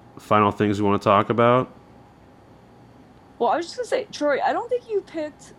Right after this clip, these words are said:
Speaker 2: all your turtles were fictional turtles?
Speaker 1: Yep.
Speaker 2: Like, you didn't pick any real turtles?
Speaker 1: Nope.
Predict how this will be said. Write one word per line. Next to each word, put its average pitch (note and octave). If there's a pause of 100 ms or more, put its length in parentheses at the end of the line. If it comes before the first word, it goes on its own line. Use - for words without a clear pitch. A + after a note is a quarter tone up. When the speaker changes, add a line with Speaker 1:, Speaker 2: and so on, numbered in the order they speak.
(220)
Speaker 2:
all D4
your G#4+
turtles D4
were A3+
fictional F#4+ (100)
turtles? A4+
Speaker 1:
Yep. G#2 (800)
Speaker 2:
Like, B3+
you A#3+
didn't C4
pick C4
any A#3
real G#3
turtles? F#3+
Speaker 1:
Nope. G2